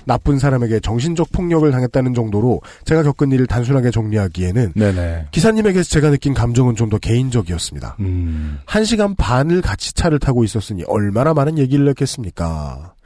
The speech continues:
Speaker 1: 기사님은 사실 이혼하신 것 같았고
Speaker 2: 음.
Speaker 1: 하나 있는 아들은 하사관으로 복무 중인 것 같았고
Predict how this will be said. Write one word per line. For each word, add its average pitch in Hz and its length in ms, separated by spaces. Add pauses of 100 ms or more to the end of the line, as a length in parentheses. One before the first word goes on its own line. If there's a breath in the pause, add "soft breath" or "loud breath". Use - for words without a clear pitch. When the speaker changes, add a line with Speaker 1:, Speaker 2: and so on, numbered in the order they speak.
(520 loud breath)
Speaker 1:
기사님은 165 420
사실 139 300
이혼하신 120 480
것 90 100
같았고 - 640
Speaker 2:
음. 90 220
Speaker 1:
하나 165 240
있는 135 260
아들은 107 460
하사관으로 175 580
복무 175 260
중인 160 220
것 156 80
같았고 143 440